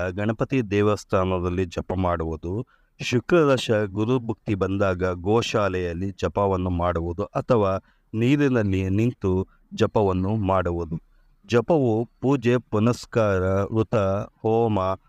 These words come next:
ಹವನಗಳಿಗಿಂತ ಜಪವು ಹೆಚ್ಚು ಫಲವನ್ನು ನೀಡುವುದು ಮತ್ತು ಎಷ್ಟು ಶುದ್ಧ ಮನಸ್ಸಿನಿಂದ ಜಪ ಮಾಡುವುದೋ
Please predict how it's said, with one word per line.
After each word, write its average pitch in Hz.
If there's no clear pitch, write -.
ಹವನಗಳಿಗಿಂತ 98
ಜಪವು 113
ಹೆಚ್ಚು 120
ಫಲವನ್ನು 101
ನೀಡುವುದು 87
ಮತ್ತು 98
ಎಷ್ಟು 117
ಶುದ್ಧ 120
ಮನಸ್ಸಿನಿಂದ 113
ಜಪ 95
ಮಾಡುವುದೋ 98